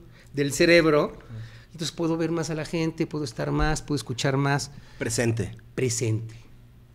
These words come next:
Speaker 1: Y en un presente que además tiene que ver con el fa-, con el futuro y con el pasado, pero es mi futuro y mi pasado aquí y ahora, ¿no?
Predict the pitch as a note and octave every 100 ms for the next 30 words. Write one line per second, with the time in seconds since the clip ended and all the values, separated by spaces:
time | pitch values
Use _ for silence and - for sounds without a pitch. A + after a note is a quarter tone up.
0 | - - - - - - C3+ D3 F#3 A3+
1 | C4 - G3+ G3 G3+ F#3 D3+ D3+ D#3+ F#3
2 | F3+ C3+ C#3 D#3+ C#3+ B2 A#2 B2 A2 A#2
3 | B2+ D3 E3+ C3 A#2 A#2 A#2 B2+ C#3+ D3
4 | D3 C#3+ D#3+ F3+ F3 - C#3 C#3 B2 A#2
5 | A2+ B2+ A#2+ A#2 - B2 A2 A2 G#2